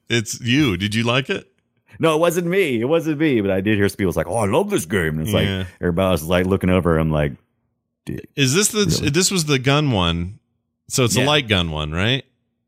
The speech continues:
Speaker 2: Right, right.
Speaker 1: Okay.
Speaker 2: No, no, just that. No, no, I'm sorry. This was not the light gun one. No, you're thinking about the arcade one. No, this is actually a Windows game.
Speaker 1: Okay.
Speaker 2: It was a first-person shooter ki-, kind of thing.
Speaker 1: Okay, I think I found some screen here.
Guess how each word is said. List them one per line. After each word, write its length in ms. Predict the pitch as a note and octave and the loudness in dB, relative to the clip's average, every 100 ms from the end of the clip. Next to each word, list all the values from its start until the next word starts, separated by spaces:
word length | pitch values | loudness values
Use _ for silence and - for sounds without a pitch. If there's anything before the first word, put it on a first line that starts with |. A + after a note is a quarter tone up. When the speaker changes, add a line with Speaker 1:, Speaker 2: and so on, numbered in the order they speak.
| _ _ | _ _
Speaker 2:
Right, 260 | F#2+ G2 F2 | -2 -2 0
right. 140 | F2 | 0
Speaker 1:
Okay. 380 | G2 F#2 F#2 E2+ | 0 0 0 0
Speaker 2:
No, 160 | G3+ G3 | 0 0
no, 180 | F3+ | 0
just 200 | C#3+ E3+ | 0 0
that. 140 | E3+ D3+ | 0 0
No, 180 | D#3+ D#3 | 2 2
no, 100 | C#3+ | 0
I'm 80 | C#3+ | 0
sorry. 160 | A#2+ | 0
This 100 | A2+ | -2
was 100 | G2+ | -4
not 260 | G2 G#2+ - | -4 -4 -4
the 60 | D#2+ | -8
light 180 | D#2+ | -8
gun 200 | D2 D2 | -6 -8
one. 140 | C#2 D2+ | -6 -2
No, 140 | E2 | -2
you're 160 | D#2+ G#2+ | 0 -2
thinking 220 | A#2+ G#2 | 0 2
about 160 | F2+ E2 | 2 0
the 80 | |
arcade 320 | E2 E2 F2+ D#2 | -2 0 0 0
one. 100 | D2+ | 0
No, 140 | E2 | 2
this 180 | B2+ - | 2 0
is 80 | A2 | 2
actually 320 | G2+ - F2 | 2 4 2
a 80 | D#2 | 4
Windows 400 | F#2 F#2 D2+ C2+ | 2 0 -4 -8
game. 300 | D2+ - - - | -14 -14 -16 -6
Speaker 1:
Okay. 460 | B2 - E2+ D#2+ | -6 -2 -2 0
Speaker 2:
It 100 | F2+ | -2
was 200 | D#2 D#2+ | 0 0
a 180 | E2 D#2 | 2 0
first-person 680 | - G#2+ G2 - G2+ - D#2+ | 0 0 -2 0 -2 0 -4
shooter 400 | - G2+ F2+ D#2 | -2 0 2 2
ki-, 240 | - D#2 D#2 | 0 -2 -2
kind 120 | - D#2 | -2 -4
of 80 | |
thing. 300 | D2 D2+ C#2 - - | -2 -6 -6 -10 -14
Speaker 1:
Okay, 260 | B2 G2 F#2 | -12 -8 -8
I 40 | |
think 260 | F2+ A#2+ A2 | -8 -10 -10
I 60 | |
found 500 | F#2+ G#2 F#2+ F#2 F2 | -10 -8 -8 -8 -10
some 460 | - F2 E2 E2 D#2+ _ _ | -12 -12 -10 -10 -14 _ _
screen 480 | - - - F2 E2 | -20 -18 -8 -6 -4
here. 380 | F2 D#2+ D#2 D#2+ | -4 -6 -6 -10